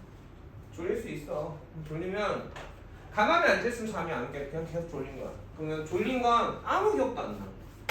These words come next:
시간이 날아간다. 깨야 돼. 사람 화-, 조용히 화장실 갔다 오든 세수하고 어떤 물 마시고 어떤 안, 그 나가고 싶어가지고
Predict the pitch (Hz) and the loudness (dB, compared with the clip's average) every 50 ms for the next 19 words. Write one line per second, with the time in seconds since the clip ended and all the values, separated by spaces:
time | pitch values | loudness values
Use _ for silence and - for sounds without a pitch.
0 | - - - - - - - - - - 101 - - - - - - - - - | -4 -4 -4 -6 -6 -4 -4 -4 -4 -4 -6 -8 -8 -10 -10 -12 -12 -14 -14 -12
1 | - 226 247 277 285 269 - 151 147 147 147 - - - - - - - - - | -4 0 2 4 4 4 4 2 -2 -4 -6 -8 -12 -16 -16 -16 -18 -16 -10 -6
2 | 208 214 214 214 220 - - - - 190 214 240 240 233 233 247 240 208 - 175 | -2 -2 -2 -2 -2 -4 -6 -6 -2 2 4 4 4 4 2 0 0 -2 -2 -2
3 | 151 143 143 151 151 147 151 156 - 208 208 208 208 202 185 175 160 147 135 - | -2 -2 -2 -4 -4 -4 -4 -4 -4 -4 -4 -4 -4 -4 -2 -2 -2 -2 -4 -6
4 | - - - - - - - - - - 135 - - - - - - - - - | -6 -8 -10 -10 -10 -10 -10 -8 -8 -8 -8 -8 -8 -10 -12 -12 -12 -12 -14 -14
5 | - - - - - - - - - - - - - - - - - - - - | -14 -14 -14 -16 -16 -16 -16 -16 -16 -16 -16 -16 -16 -16 -16 -12 -10 -8 -8 -8
6 | - - - - 104 104 - - - 175 - - - - - 151 151 143 135 127 | -8 -8 -8 -8 -6 -4 -2 -2 -2 -4 -4 -6 -4 -2 -2 0 -2 -2 -4 -6